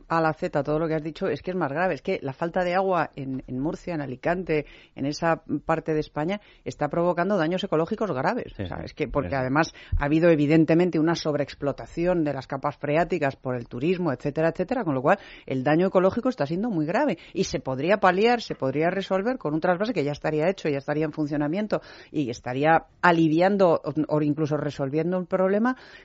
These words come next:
Speaker 1: de no ser porque el señor Zapatero por una cuestión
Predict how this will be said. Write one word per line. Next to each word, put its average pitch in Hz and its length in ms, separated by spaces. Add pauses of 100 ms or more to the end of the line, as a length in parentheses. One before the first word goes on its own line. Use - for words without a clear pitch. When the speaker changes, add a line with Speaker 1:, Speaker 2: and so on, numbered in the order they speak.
Speaker 1:
de 151 140
no 160 120
ser 240 220
porque 139 400
el 123 120
señor 127 320
Zapatero 175 600 (440)
por 156 160
una 220 180
cuestión 233 480